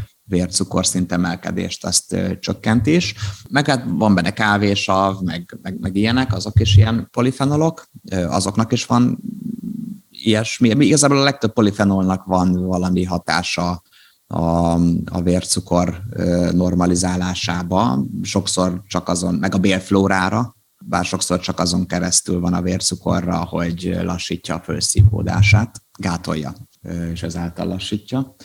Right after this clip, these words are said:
Tehát a klorogénsav is ilyen, ezt szokták általában kiemelni, hogy biztos ez okozza a kávénak a jó hatásait. Én nem gondolom, hogy ez így lenne, de ha így van,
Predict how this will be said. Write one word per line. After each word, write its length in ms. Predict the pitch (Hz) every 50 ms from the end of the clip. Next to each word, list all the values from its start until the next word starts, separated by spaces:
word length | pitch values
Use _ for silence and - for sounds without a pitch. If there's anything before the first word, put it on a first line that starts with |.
| - _ _
Tehát 160 | - 104 107
a 120 | 123 120 -
klorogénsav 640 | - 139 135 110 98 101 101 98 95 - 107 98 98
is 160 | 90 - -
ilyen, 520 | 117 123 135 143 151 165 165 139 - - _ _ - - _ -
ezt 260 | - 101 101 95 -
szokták 600 | - 98 - - - 85 90 - - - - - _
általában 600 | - 87 85 82 - 90 80 82 87 85 85 90
kiemelni, 680 | - - 92 82 76 78 78 78 73 71 78 85 90 92
hogy 220 | 95 92 87 90
biztos 360 | 92 92 - - 85 85 -
ez 260 | 85 87 85 85 - - - - - - - - -
okozza 480 | - 101 98 - 87 90 90 90 90 87
a 80 | 90 -
kávénak 580 | - 87 87 90 90 90 90 90 90 87 -
a 40 | 87
jó 180 | 90 90 87 87
hatásait. 840 | 85 92 87 - 101 92 95 104 - 107 104 127 156 151 - - - _ _ _ _ _ _ - - - - - - -
Én 100 | - 104
nem 140 | 110 117 113
gondolom, 440 | 101 107 107 110 110 110 110 110 117
hogy 140 | 117 110 110
ez 140 | 113 107 113
így 140 | 117 113
lenne, 440 | 117 113 107 107 113 120 139 139 110 -
de 140 | 107 110 98
ha 220 | 101 107 107 98
így 200 | 98 107 107 110
van, 340 | 120 131 143 - - -